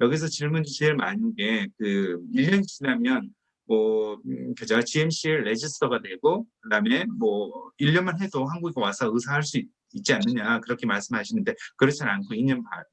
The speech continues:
지금 알타야 되거든요. 그래서, 어, 주니어 닥터 이 년 기간을 마치면 이제 한국에서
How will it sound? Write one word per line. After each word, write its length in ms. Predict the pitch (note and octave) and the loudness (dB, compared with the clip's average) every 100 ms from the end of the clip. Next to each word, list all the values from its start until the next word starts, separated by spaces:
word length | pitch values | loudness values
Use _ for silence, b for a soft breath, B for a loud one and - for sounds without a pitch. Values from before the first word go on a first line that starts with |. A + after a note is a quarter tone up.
| - | -8
지금 180 | - - | -2 0
알타야 300 | F2 - C#3 | 0 2 2
되거든요. 420 | A#2+ F#2+ - G#2+ | 2 -4 -4 -2
그래서, 280 | - - A3 B B B B B | -2 -2 -6 B B B B B
어, 200 | G#2+ A2 | 0 2
주니어 340 | A2 E3+ F3 E3 | 2 0 0 0
닥터 260 | C#3 D#3+ | 0 2
이 160 | B2 D3 | 0 0
년 160 | E3 E3 | 0 0
기간을 360 | C3+ C3+ C#3+ | 0 0 0
마치면 640 | C3+ - - E3 E3 G#3+ A#3 _ _ _ _ | -2 -6 -4 2 4 4 0 _ _ _ _
이제 280 | A2+ C3 D3+ F3+ - | 2 2 2 -6 -4
한국에서 720 | E3 D#3 C#3+ A#2 D3+ E3+ | 0 2 2 2 2 -4